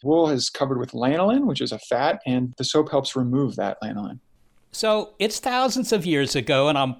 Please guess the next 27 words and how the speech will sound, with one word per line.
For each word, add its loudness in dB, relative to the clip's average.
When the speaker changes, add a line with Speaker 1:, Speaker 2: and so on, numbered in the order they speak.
Speaker 2:
washing 2
away 0
lanolin -2
from -4
the -2
sheep's -2
wool 2
using 0
newly 0
invented -2
soap. 0
And -2
frankly, 2
it 2
isn't 2
easy. -2
If -10
you 0
want 6
to 2
know 2
what 4
this 0
early 2
soap -2
was -4
like, 0